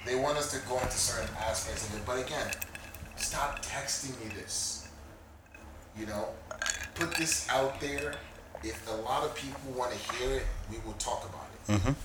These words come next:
Speaker 1: You giving me a one-person suggestion to a population that is over a thousand people.
Speaker 2: You can put it on
Speaker 1: I cannot,
Speaker 2: Facebook.
Speaker 1: yeah.
Speaker 2: You can go on iTunes and review it. You can go on our Instagram. You can,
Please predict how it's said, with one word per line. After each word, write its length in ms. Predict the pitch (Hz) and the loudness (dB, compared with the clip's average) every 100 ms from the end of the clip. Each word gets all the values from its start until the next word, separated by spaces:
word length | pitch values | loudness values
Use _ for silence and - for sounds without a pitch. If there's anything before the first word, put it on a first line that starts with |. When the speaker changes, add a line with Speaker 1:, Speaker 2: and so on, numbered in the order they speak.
| 101 | -4
Speaker 1:
You 280 | 147 196 196 | 0 2 2
giving 300 | 135 160 160 156 | 0 0 0 0
me 180 | 143 117 | 0 0
a 40 | 113 120 | 0 4
one-person 520 | 135 - 139 135 131 | 4 4 2 2 2
suggestion 600 | - 104 127 - - 104 98 98 - - - | 2 2 2 4 2 0 -4 -6 -12 -12 -2
to 140 | 131 | 0
a 80 | 123 - | 0 4
population 680 | - - 151 135 127 - 113 104 | 4 4 2 2 4 2 0 0
that 240 | 107 - 110 | 0 0 -2
is 300 | 104 101 113 | -2 -2 2
over 280 | 127 127 127 | 2 2 2
a 20 | 101 | 2
thousand 480 | - - 110 107 - | 2 2 2 0 -6
people. 320 | 98 - - | -6 0 4
Speaker 2:
You 100 | 104 | 10
can 160 | 110 | 10
put 160 | 95 104 | 12 10
it 60 | 98 | 12
on 60 | |
Speaker 1:
I 40 | 87 | 12
cannot, 160 | 82 | 10
Speaker 2:
Facebook. 680 | - 117 98 - 87 - - | 12 12 12 12 10 8 4
Speaker 1:
yeah. 80 | - - - - | 2 2 -4 2
Speaker 2:
You 100 | 104 | 10
can 180 | 107 98 | 10 12
go 100 | 104 | 12
on 120 | 92 | 12
iTunes 380 | 95 95 98 95 | 12 12 8 10
and 100 | 92 | 10
review 340 | 90 87 90 | 10 12 12
it. 120 | 76 - - - - - | 10 6 0 -10 -8 2
You 220 | 95 101 98 | 8 8 8
can 220 | 110 98 | 6 8
go 160 | 101 | 10
on 120 | 98 90 | 10 12
our 160 | 90 | 8
Instagram. 640 | - 107 - 82 73 69 - - - - | 8 8 8 8 6 6 4 -6 -8 2
You 140 | 101 | 6
can, 220 | 104 110 | 12 10